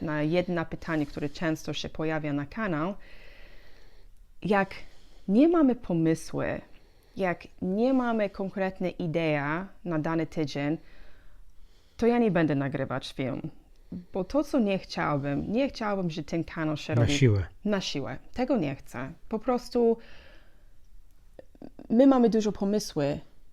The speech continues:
Speaker 1: My chcemy na razie. To jest żaden wysiłek dla nas. My mamy, już mamy z pięć filmów. On chce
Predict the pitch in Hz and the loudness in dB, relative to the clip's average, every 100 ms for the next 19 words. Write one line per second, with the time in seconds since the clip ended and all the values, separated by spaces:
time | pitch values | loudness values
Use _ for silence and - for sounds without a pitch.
0 | - 202 240 - - 208 160 151 147 147 | 0 4 4 4 2 4 4 2 2 0
1 | 160 208 233 214 170 190 196 190 170 165 | 0 4 6 6 2 2 2 2 2 0
2 | - 185 151 147 143 143 143 - 180 185 | 0 0 0 0 -2 -2 -4 -2 -2 0
3 | 180 170 156 170 190 - 180 170 156 - | 2 2 2 0 -2 -2 0 2 0 -4
4 | - 196 180 - 185 170 147 - 180 170 | -2 0 0 2 2 2 0 -2 -2 -2
5 | - | 0